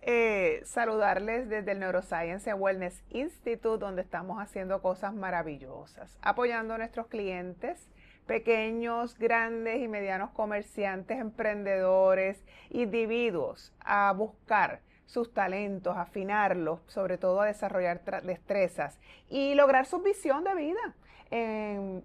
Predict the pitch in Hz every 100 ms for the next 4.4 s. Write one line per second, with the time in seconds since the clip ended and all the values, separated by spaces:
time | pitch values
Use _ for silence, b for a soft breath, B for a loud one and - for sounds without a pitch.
0 | - - - 254 254 233 226 160 - _
1 | b b - 240 240 294 359 - 277 185
2 | - - 233 277 302 311 285 269 269 254
3 | 254 240 233 262 247 - 254 233 214 202
4 | 165 147 135